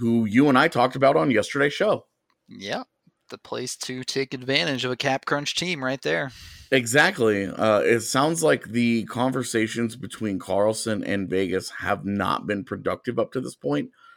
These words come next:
Speaker 1: Now, obviously, there's a huge caveat here of they have all freaking summer.
Speaker 2: Yeah.
Speaker 1: <laughs> So they've got time, but there's, there is a very real cap crunch, and it,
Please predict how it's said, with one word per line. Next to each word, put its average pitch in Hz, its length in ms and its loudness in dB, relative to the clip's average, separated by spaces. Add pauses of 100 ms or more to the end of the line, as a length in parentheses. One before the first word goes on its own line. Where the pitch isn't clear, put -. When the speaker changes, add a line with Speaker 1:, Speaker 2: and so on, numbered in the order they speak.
(520)
Speaker 1:
Now, 113 500 2 (420)
obviously, 160 460 4
there's 127 200 0
a 107 40 -4
huge 113 340 -2
caveat 95 460 0
here 85 220 -2
of 71 380 -4
they 107 220 2
have 107 220 0
all 90 360 2
freaking - 500 -10
summer. - 440 -12 (120)
Speaker 2:
Yeah. - 200 -8 (1000)
Speaker 1:
<laughs> 226 260 4 (760)
So 180 260 6
they've 156 260 8
got 165 320 6
time, 104 600 -2 (1000)
but 127 540 4 (640)
there's, 139 520 6
there 127 200 4
is 165 240 8
a 175 80 6
very 139 320 8
real 120 240 8
cap 107 340 2
crunch, 98 480 0
and 117 500 4 (500)
it, 131 300 2